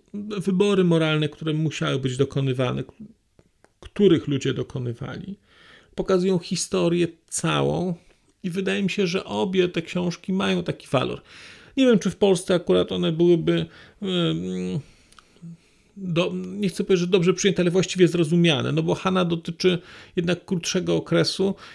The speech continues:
i nie wymaga aż takiej znajomości historii, mm, Czechosłowacji. Pusta Mapa, jak się tę historię Czechosłowacji zna, to ona po prostu,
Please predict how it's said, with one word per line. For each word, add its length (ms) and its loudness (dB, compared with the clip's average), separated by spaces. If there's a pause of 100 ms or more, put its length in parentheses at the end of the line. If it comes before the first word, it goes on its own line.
(160)
i 80 -8
nie 320 0
wymaga 600 -2
aż 140 -4
takiej 300 -2
znajomości 640 -2
historii, 760 -2
mm, 580 -10
Czechosłowacji. 880 -4
Pusta 480 -4
Mapa, 420 -2 (360)
jak 160 0
się 260 0
tę 180 -2
historię 460 -2
Czechosłowacji 1040 -2
zna, 280 0 (460)
to 140 -6
ona 360 -2
po 140 -6
prostu, 640 0